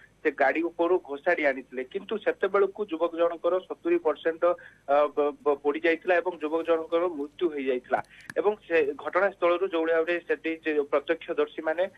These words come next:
ଅ, ଶହୀଦନଗର ଥାନାକୁ କ-, ଖବର ଦେଇଥିଲେ ଏବଂ ଶହୀଦନଗର ଥାନା ପୋଲିସ ଏବଂ ଦମକଳ ବାହିନୀ ଘଟଣାସ୍ଥଳରେ ପହଞ୍ଚିଥିଲା ଏବଂ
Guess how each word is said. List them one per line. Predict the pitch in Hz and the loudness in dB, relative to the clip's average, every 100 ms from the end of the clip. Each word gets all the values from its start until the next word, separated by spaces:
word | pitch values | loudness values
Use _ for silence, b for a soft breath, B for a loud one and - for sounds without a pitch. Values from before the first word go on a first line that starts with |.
| b b | b b
ଅ, | 143 147 | 0 2
ଶହୀଦନଗର | 156 156 170 170 170 - | 2 0 0 0 0 -2
ଥାନାକୁ | 151 156 156 | -4 -4 -2
କ-, | 160 143 - | 0 0 2
ଖବର | 135 160 | 2 2
ଦେଇଥିଲେ | 160 156 170 | 0 -4 -2
ଏବଂ | 170 170 | -4 -2
ଶହୀଦନଗର | - 143 156 156 160 | -4 -4 -2 0 -2
ଥାନା | - 135 151 | 0 -2 0
ପୋଲିସ | 151 165 170 | -2 -4 -4
ଏବଂ | 160 160 | -4 -4
ଦମକଳ | 143 135 147 156 156 | -2 -2 0 0 2
ବାହିନୀ | 156 151 | 2 0
ଘଟଣାସ୍ଥଳରେ | 131 - 135 - 139 135 | -8 -6 -6 -2 -2 -2
ପହଞ୍ଚିଥିଲା | 123 139 165 160 180 202 B B - | -4 -6 -6 -4 -2 -2 B B -6
ଏବଂ | 170 | -4